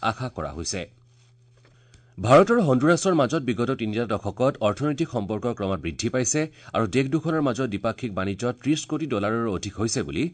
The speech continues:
বৈদেশিক পৰিক্ৰমা মন্ত্ৰী ডক্টৰ এছ জয়শংকৰে প্ৰকাশ কৰিছে। দিল্লীত কালি হণ্ডুৰাছৰ বিদেশ মন্ত্ৰী এডৱাৰ্ডো এণ্ড্ৰিক ৰেইনা গাৰ্চিয়াৰ সৈতে যৌথভাৱে দেশখনৰ দূতাবাস মুকলি কৰি বৈদেশিক পৰিক্ৰমা মন্ত্ৰীগৰাকীয়ে এইদৰে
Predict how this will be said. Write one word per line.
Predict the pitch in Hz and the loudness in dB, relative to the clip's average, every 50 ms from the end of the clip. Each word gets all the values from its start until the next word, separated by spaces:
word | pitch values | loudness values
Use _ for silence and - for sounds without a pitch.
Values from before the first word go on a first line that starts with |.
| - - - - - - | -10 -20 -20 -18 -6 -2
বৈদেশিক | 113 131 143 156 156 196 185 - | 0 2 2 2 2 2 2 2
পৰিক্ৰমা | 123 117 113 - 123 120 117 | 0 -2 0 0 -2 -2 -2
মন্ত্ৰী | 120 120 127 120 | -2 -4 -4 -6
ডক্টৰ | 104 - 101 98 98 131 | -6 -4 -2 0 0 0
এছ | - - 98 | -2 -2 -4
জয়শংকৰে | 117 117 117 - 127 120 - 127 123 127 - | -4 -4 -2 -2 -4 -4 -4 -4 -4 -4 -4
প্ৰকাশ | 87 80 80 78 - - | -4 -6 -6 -8 -6 -6
কৰিছে। | 82 80 - - - - - _ _ _ _ _ _ _ - - - | -8 -6 -4 -6 -6 -8 -12 _ _ _ _ _ _ _ -20 -14 -10
দিল্লীত | 95 90 123 135 147 160 202 196 - | -2 2 4 4 6 4 2 0 2
কালি | 180 160 160 123 | 0 0 2 2
হণ্ডুৰাছৰ | 113 107 101 135 143 131 - 143 123 110 | 0 0 0 0 -2 0 -2 -2 -2 -2
বিদেশ | 104 120 117 101 113 | -2 -4 -4 -4 -4
মন্ত্ৰী | 113 110 - 139 147 - 120 | -6 -4 -2 -2 -2 0 0
এডৱাৰ্ডো | 113 113 123 131 139 139 151 151 - 120 | 0 0 0 0 0 0 -2 -2 -2 -2
এণ্ড্ৰিক | 110 104 98 117 127 98 92 | -2 -2 -2 -4 -4 -2 -2
ৰেইনা | 92 101 113 131 135 107 95 | -2 0 0 -2 -2 -2 -2
গাৰ্চিয়াৰ | 92 90 - - 110 104 92 98 | -4 -4 -4 -4 -4 -4 -2 -2
সৈতে | 110 98 120 127 143 151 - - - - - - - 85 | -4 -2 -2 -2 -2 -4 -6 -12 -20 -20 -16 -12 -4 0
যৌথভাৱে | 120 127 127 - 180 160 143 147 175 156 107 | 0 0 2 2 0 0 2 0 0 0 -2
দেশখনৰ | 104 - - - 117 113 95 | -4 -6 -4 -4 -4 -4 -2
দূতাবাস | 95 98 - 113 120 123 98 95 | -2 -2 -2 0 -2 -2 -2 -4
মুকলি | 90 87 92 92 92 87 - | -4 -2 -2 -2 -2 -2 -2
কৰি | 95 123 180 196 - - - - - | 0 0 0 -2 -4 -12 -18 -8 0
বৈদেশিক | 101 123 143 160 175 190 - - | 0 2 2 4 2 2 0 0
পৰিক্ৰমা | 123 117 113 - 123 123 117 98 | -2 -2 -2 -2 -2 -2 0 -2
মন্ত্ৰীগৰাকীয়ে | 90 85 98 92 101 110 104 - - 120 92 | -2 -4 -4 -4 -2 -2 -4 -2 -4 -4 -4
এইদৰে | 80 80 82 | -2 -4 -6